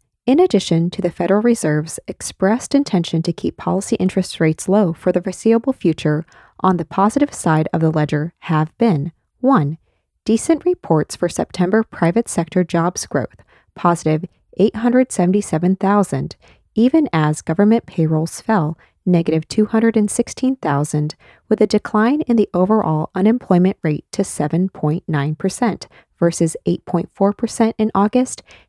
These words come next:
and fourteen point seven percent in April. Two, a rise in retail sales,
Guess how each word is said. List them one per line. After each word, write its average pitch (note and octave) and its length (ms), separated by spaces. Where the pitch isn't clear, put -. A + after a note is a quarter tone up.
and C#4 420
fourteen G#3+ 540
point G3 300
seven F3+ 320
percent D#3 420
in F3 220
April. D#3+ 480
Two, F3+ 400
a A3 80
rise G#3 440
in C#4+ 120
retail F3+ 360
sales, E3+ 580